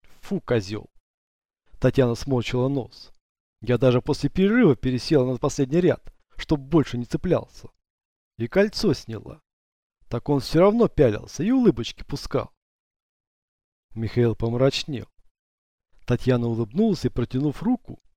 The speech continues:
взъерошила ему волосы. «Ну ты чего? Мне же никто не нужен, кроме тебя».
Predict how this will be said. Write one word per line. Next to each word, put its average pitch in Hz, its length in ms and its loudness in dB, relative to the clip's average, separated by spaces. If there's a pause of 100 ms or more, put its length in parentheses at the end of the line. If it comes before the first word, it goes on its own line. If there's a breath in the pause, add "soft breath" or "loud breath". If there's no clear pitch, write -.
(100)
взъерошила 127 600 0
ему 120 200 0
волосы. 160 600 -4 (800)
«Ну 226 140 -2
ты 240 140 -2
чего? 170 500 -2 (460)
Мне 139 240 2
же 160 120 2
никто 196 300 4
не 208 100 2
нужен, 214 300 0
кроме 127 260 -2
тебя». 160 420 -2